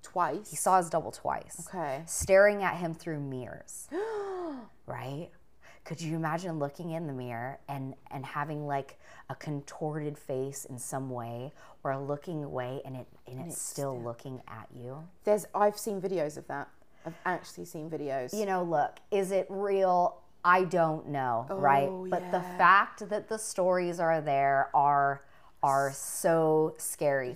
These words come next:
Speaker 2: to
Speaker 1: Yeah,
Speaker 2: me.
Speaker 1: yeah.
Speaker 2: Okay? So, uh, he tried and he said he succeeded in summoning his own doppelganger in the mirror. But after that, he didn't see it again. He was shot. He was shot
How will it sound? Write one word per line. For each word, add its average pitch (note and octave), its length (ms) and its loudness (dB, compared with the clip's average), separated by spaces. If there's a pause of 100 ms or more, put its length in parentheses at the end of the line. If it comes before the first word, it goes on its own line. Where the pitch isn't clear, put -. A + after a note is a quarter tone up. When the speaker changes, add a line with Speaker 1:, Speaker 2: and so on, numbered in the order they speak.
Speaker 2:
to - 80 -12
Speaker 1:
Yeah, - 40 -14
Speaker 2:
me. - 260 -14
Speaker 1:
yeah. G#2 140 -10 (100)
Speaker 2:
Okay? C3+ 400 4 (500)
So, E3 480 8 (420)
uh, D#3+ 400 10 (160)
he A3 120 -4
tried B3 640 6
and G3+ 140 0
he G3+ 160 -4
said A3+ 280 8
he A3+ 140 -6
succeeded A3 840 -2
in F3 100 -4
summoning G3+ 760 4
his D3+ 200 -4
own D3 160 0
doppelganger C3+ 720 0
in C3 140 -2
the C3 60 -4
mirror. A2 420 -6 (460)
But F3 200 6
after G3+ 400 6
that, F#3+ 400 6
he F3+ 60 -6
didn't E3+ 340 -2
see F#3+ 280 -4
it G3 60 0
again. D3+ 560 0 (220)
He G3+ 120 -6
was F3+ 200 0
shot. - 580 2 (1300)
He D#3+ 100 -10
was D#3+ 160 -8
shot - 380 0